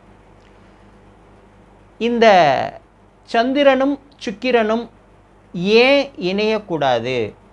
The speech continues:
ஒரு ஜாதகத்துல அப்படின்னு சொல்லி நம்ம பார்க்குறோம் அப்படின்னா, முரண்பட்ட உறவு முறைக்குரிய கிரகங்களாக இவை இருப்பதோடு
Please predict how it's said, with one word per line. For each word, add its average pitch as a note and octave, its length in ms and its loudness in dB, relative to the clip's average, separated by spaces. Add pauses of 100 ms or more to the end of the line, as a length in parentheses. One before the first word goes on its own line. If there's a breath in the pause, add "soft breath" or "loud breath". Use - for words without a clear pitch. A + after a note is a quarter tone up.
(160)
ஒரு D3 180 -4
ஜாதகத்துல C3+ 680 0 (340)
அப்படின்னு C#3 380 -6
சொல்லி C#3 340 -6 (280)
நம்ம A#2+ 160 -8 (100)
பார்க்குறோம் B2+ 560 -2
அப்படின்னா, A2 480 -10 (2250)
முரண்பட்ட B3+ 680 2 (380)
உறவு G#3+ 360 2
முறைக்குரிய F#3 640 -4
கிரகங்களாக D#3 840 -2 (180)
இவை C#3+ 240 -6
இருப்பதோடு C#3 680 -2